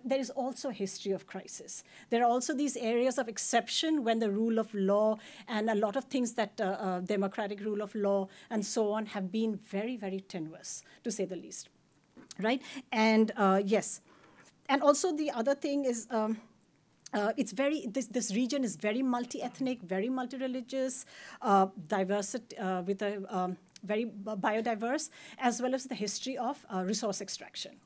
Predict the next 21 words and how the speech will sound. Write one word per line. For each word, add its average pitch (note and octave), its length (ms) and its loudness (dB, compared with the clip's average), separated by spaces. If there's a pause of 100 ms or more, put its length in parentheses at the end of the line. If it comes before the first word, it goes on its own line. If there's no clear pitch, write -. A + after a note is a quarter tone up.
(220)
right? A#3 200 -12 (260)
So - 160 -2
I'm G#3 160 0
just, G#3 260 -2
yeah, G3 140 0
so C#4+ 140 0
this C4+ 180 2
is B3+ 160 2
it. G3+ 160 2
I G#3 80 -4
mean, G#3 160 -2
I'm G#3 140 -4
not G#3 160 -6
going G3 140 -2
to G3 100 0
go, F#3 320 0
uh, F3+ 120 -4
more F3 240 -6
into F3+ 200 -6
details. F#3 560 -8 (500)
Yes, C4 280 2